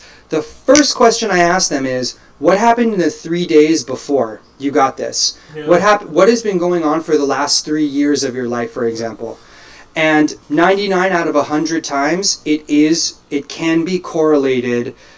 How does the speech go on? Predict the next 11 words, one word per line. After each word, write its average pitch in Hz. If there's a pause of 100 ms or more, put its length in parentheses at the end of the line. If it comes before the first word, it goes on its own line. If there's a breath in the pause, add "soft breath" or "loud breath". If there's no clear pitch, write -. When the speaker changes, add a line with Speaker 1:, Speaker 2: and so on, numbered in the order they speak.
(160 soft breath)
Speaker 1:
strongly 143 (200)
to 143
stress 139
and 131
to 135
our, 127
or 143
the 131
emotional 127
condition. 120
Speaker 2:
Yeah. -